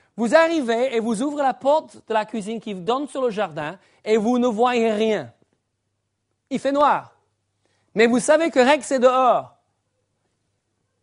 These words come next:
Vous n'entendez rien. Oui, qu'est-ce que vous faites pour que Rex rentre à la maison ? Qu'est-ce que vous faites ? Vous criez, « Rex ! »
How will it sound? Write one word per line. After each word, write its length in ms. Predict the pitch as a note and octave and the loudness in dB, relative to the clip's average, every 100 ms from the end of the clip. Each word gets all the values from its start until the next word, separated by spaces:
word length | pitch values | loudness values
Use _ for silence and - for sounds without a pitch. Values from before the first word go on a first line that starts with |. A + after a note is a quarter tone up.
| _ | _
Vous 100 | D3 | -2
n'entendez 380 | G3+ G3+ E3 E3 | 0 0 -4 -8
rien. 300 | A3 G#3 A#2 _ _ _ _ _ _ _ _ _ - | -8 -10 -12 _ _ _ _ _ _ _ _ _ -4
Oui, 160 | F#3 G3+ - | -4 -4 0
qu'est-ce 240 | D4+ D4+ | 0 2
que 80 | C#4+ | -2
vous 120 | C4+ | -2
faites 340 | B3+ G3 - - | -2 -4 -6 -10
pour 140 | F#3+ | -8
que 80 | F#3 | -6
Rex 300 | F#3+ A3 D3+ | -6 -8 -10
rentre 260 | F#3+ F3+ | -10 -8
à 60 | E3 | -10
la 80 | E3 | -10
maison ? 340 | D#3+ C#3+ B2+ _ _ E3+ _ _ _ _ _ _ _ _ _ F3 G3 | -10 -12 -16 _ _ _ _ _ _ _ _ _ _ _ _ -12 -4
Qu'est-ce 160 | C4+ | 0
que 60 | B3+ | 0
vous 80 | B3+ | 4
faites ? 320 | D4+ F4+ - _ _ _ - - _ - - - - | 2 2 -6 _ _ _ -20 -20 _ -20 -20 -14 0
Vous 140 | C#4+ | 0
criez, « 460 | C4 B3+ D#4+ D#4 B3+ | 2 0 4 4 10
Rex ! » 880 | G4+ G#4 G#4 G#4 G#4 G#4 - - | 12 12 12 12 12 4 -12 -20